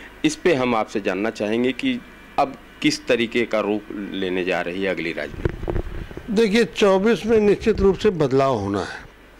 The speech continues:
Speaker 2: बदलाव होगा, क्योंकि मैं देख रहा हूँ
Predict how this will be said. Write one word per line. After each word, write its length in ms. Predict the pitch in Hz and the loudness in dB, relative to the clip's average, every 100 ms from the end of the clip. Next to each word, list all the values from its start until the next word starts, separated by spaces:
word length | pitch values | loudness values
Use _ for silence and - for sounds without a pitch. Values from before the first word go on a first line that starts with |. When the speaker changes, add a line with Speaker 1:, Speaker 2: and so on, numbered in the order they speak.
| - | -6
Speaker 2:
बदलाव 340 | 143 131 131 110 | -2 0 0 -2
होगा, 340 | 104 110 104 - - - - - - - - - - - - - - | -6 -8 -12 -16 -20 -20 -20 -20 -20 -20 -20 -18 -16 -16 -18 -18 2
क्योंकि 300 | 170 175 180 | 4 6 6
मैं 180 | 170 | 6
देख 260 | 147 165 143 | 4 4 2
रहा 120 | 120 | 0
हूँ 400 | 107 92 87 - | 0 -2 -6 -12